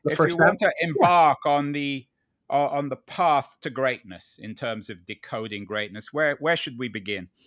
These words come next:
Speaker 1: I would start with number one, which is become a collector. And what I mean by that is identifying examples that you find impactful in your space and then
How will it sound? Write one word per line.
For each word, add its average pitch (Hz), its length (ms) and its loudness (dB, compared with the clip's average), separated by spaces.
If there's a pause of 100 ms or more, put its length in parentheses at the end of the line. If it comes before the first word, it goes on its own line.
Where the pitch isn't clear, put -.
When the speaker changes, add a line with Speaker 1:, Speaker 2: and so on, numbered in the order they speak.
(120)
Speaker 1:
I 160 100 6
would 160 140 2
start 147 180 4
with 139 100 0
number 139 240 0
one, 123 280 -2
which 160 180 -4
is 131 120 -4
become 127 400 -6
a 120 40 -2
collector. 107 520 -4
And 117 160 -8
what 123 120 -2
I 127 80 0
mean 190 180 4
by 156 160 6
that 127 380 2
is 113 340 0
identifying 160 720 0
examples 131 680 2
that 107 220 -2
you 196 180 4
find 151 320 2
impactful 113 640 -2
in 110 140 -2
your 107 220 -4
space 180 560 -2 (440)
and 156 180 4
then 165 320 6